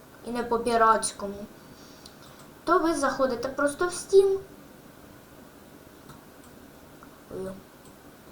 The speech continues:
Заходите в Steam, е, з-, вибираєте в бібліотеці будь-яку гру, яку вам треба, наприклад, Metro Redux мою. І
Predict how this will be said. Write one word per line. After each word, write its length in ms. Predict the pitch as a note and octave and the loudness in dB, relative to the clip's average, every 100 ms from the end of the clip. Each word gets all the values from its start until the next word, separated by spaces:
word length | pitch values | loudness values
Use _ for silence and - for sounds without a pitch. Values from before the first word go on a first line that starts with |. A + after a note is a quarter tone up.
| - - - - - - - - - - - - - - - - - - | -20 -20 -20 -20 -20 -20 -20 -20 -20 -20 -20 -20 -20 -20 -20 -18 -18 -12
Заходите 480 | B3+ C4 C#4 C4 C#4+ | -10 -4 0 0 0
в 40 | D#4 | -4
Steam, 500 | - G#4+ F#4+ D4+ C4 | 2 2 2 0 2
е, 360 | B3+ B3+ C4 | 2 4 2
з-, 380 | B3 A#3 A#3+ A#3+ A3+ | 2 -4 -6 -6 -4
вибираєте 600 | B3+ B3+ C#4 C4+ B3+ A#3+ | -4 0 4 4 2 -2
в 80 | A#3 | -2
бібліотеці 760 | G#3+ G#3+ A#3 A#3 A#3 A3+ A3 A3 - - - | -4 -6 -4 -4 -2 -2 -2 -8 -10 -16 -12
будь-яку 400 | A3+ A3+ - E4+ | -6 -4 -2 0
гру, 220 | F4+ F#4+ | 6 6
яку 260 | F4 D#4 C#4+ | 6 4 4
вам 220 | C#4+ C4+ | 2 2
треба, 280 | C4 B3+ B3 | 0 0 0
наприклад, 520 | A#3 - A3+ A3+ A3+ | -4 -4 -4 -2 -4
Metro 380 | A3+ A3 A3 A3+ | -4 -6 -4 -2
Redux 520 | A3 G#3+ A3 G3+ - G#3+ | -2 -4 -4 -6 -10 -10
мою. 200 | G#3+ A#3 C#4 - - - - - - - - - - - - - - - | -8 -8 -12 -18 -20 -20 -20 -20 -20 -20 -20 -20 -20 -20 -20 -20 -20 -10
І 200 | C#4 E4 | -4 -4